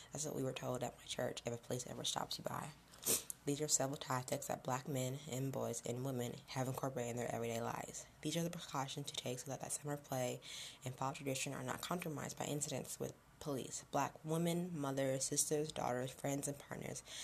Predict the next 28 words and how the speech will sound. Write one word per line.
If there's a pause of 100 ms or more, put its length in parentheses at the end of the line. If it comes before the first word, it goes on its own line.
(240)
have
offered
to
echo
this (120)
advice
and
experience
the
trauma
that
comes
from (100)
giving (140)
these, (200)
this
advice
for
years. (680)
We
have
been
giving
ourselves
some
advice,
however,
and